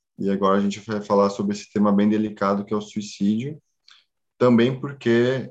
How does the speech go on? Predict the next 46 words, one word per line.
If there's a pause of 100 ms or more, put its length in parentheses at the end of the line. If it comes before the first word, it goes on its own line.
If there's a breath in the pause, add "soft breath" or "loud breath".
a
gente
tá
entrando
em
setembro,
a
gente
sa-,
todo
mundo
sabe
que
em
setembro
tem
uma, (600 loud breath)
tem
a
questão
do
Setembro
Amarelo,
né,
que
é
o
mês
da (300)
prevenção
ao
suicídio. (480)
Então,
a
gente
achou
uma
data
importante
pra
gente
falar
sobre
o
tema,
né?